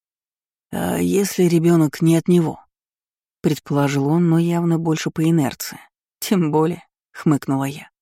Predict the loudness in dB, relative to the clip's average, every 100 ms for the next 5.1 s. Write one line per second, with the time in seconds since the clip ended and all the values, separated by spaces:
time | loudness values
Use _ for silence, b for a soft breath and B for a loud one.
0 | _ _ _ _ _ _ _ -4 -2 0
1 | 0 0 0 0 -2 -2 -4 -4 -6 -2
2 | 0 0 -2 -4 -4 -4 -6 -10 -10 -12
3 | _ _ _ -2 0 2 0 0 -4 -2
4 | -2 0 0 0 -2 -2 -2 -2 -4 -6